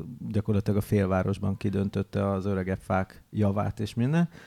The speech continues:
és akkor elindultam a Waze-zel haza, és akkor viszont már szegény agyonverte a válsághelyzet, mert a Waze a historikus alap-, adatai alapján azt gondolta, hogy hát megint csak dugó van, és nem vette figyelembe, hogy lehet, hogy azokat a fákat nem fogják az útról eltakarítani,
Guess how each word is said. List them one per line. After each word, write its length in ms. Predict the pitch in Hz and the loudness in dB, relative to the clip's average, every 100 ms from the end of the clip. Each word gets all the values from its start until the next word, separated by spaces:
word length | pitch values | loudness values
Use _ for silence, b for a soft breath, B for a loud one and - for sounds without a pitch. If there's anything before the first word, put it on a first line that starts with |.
| B B B | B B B
és 140 | 113 | 8
akkor 240 | 139 123 | 10 12
elindultam 560 | 110 104 101 101 - 101 | 12 12 12 10 8 6
a 40 | 98 | 6
Waze-zel 380 | 95 95 90 92 | 6 4 4 0
haza, 480 | 92 95 131 151 - b b b b b | 0 2 2 2 -4 b b b b b
és 240 | 101 90 | 0 0
akkor 300 | 95 - 107 | -2 2 2
viszont 480 | 101 - 101 98 - | 2 -2 -4 -4 0
már 280 | 101 104 92 | 2 4 2
szegény 520 | - 104 92 95 98 - - - - - 95 - 101 | 4 4 6 6 4 0 -6 -12 -10 -6 -4 0 2
agyonverte 600 | - 107 98 92 92 - | 6 6 6 6 2 4
a 40 | 95 | 4
válsághelyzet, 640 | 101 - 120 131 113 110 | 4 4 2 2 2 2
mert 200 | 110 - | 2 2
a 60 | 107 | 4
Waze 420 | 104 110 120 - | 6 6 4 2
a 80 | - | 6
historikus 600 | 123 - 208 202 117 127 | 6 6 6 10 10 12
alap-, 300 | 113 110 - | 12 12 6
adatai 420 | 120 107 98 104 | 6 8 8 6
alapján 420 | 104 110 107 117 | 8 6 6 6
azt 140 | 107 92 | 4 4
gondolta, 420 | 107 117 117 117 | 4 6 6 6
hogy 100 | 120 | 6
hát 80 | 156 | 6
megint 300 | 175 131 107 | 6 4 4
csak 160 | 101 87 | 2 4
dugó 320 | 107 120 147 | 4 8 10
van, 260 | 147 151 151 b b b b | 10 8 4 b b b b
és 80 | - | 8
nem 160 | 123 | 12
vette 200 | 113 - | 12 10
figyelembe, 500 | 107 117 110 107 107 | 6 8 10 10 10
hogy 220 | 107 110 110 | 8 6 4
lehet, 260 | 110 95 - | 4 2 0
hogy 100 | 95 | -2
azokat 300 | 95 104 98 | -2 0 -2
a 40 | |
fákat 460 | - 107 95 - - | 2 4 4 2 -2
nem 120 | 101 | -2
fogják 320 | 92 92 95 | 0 -2 -2
az 120 | 90 | -2
útról 300 | 98 - 90 | -4 -2 0
eltakarítani, 800 | 101 123 151 156 147 - 147 151 | 2 2 0 2 2 2 2 2